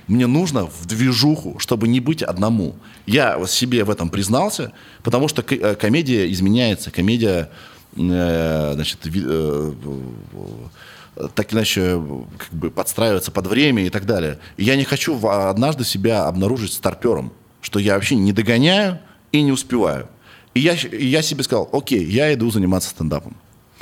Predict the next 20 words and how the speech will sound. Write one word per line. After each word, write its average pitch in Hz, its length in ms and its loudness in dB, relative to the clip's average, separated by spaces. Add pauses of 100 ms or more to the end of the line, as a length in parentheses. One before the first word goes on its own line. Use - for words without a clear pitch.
(380)
И 92 40 -2
более 160 300 4
того, 85 220 -2
я 104 100 2
себе 117 220 -2
сказал, 107 220 -2
что 98 100 -2
я 98 80 4
никто 139 440 2
в 127 60 2
этом, 73 320 -4
я 92 140 0
полное 147 380 2
говно. 127 420 2
Любой 127 280 0
человек, 127 460 0
который 101 420 -2 (300)
на 117 180 4
этой 101 160 0
сцене, 160 460 0